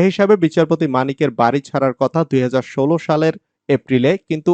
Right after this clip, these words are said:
ওই সময় তিনি বাড়ি ছাড়েননি, ছাড়েন দুই হাজার সতেরো সালের মে মাসে।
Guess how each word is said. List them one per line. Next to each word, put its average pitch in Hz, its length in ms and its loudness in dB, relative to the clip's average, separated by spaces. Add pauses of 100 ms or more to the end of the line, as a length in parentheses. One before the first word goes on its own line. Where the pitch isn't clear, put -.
ওই 156 160 2
সময় 170 340 -2
তিনি 139 260 -6
বাড়ি 120 240 0
ছাড়েননি, 131 520 -4
ছাড়েন 147 400 -2
দুই 127 100 -2
হাজার 123 220 -2
সতেরো 156 440 -4
সালের 143 300 -2 (260)
মে 156 180 0
মাসে। 107 340 -4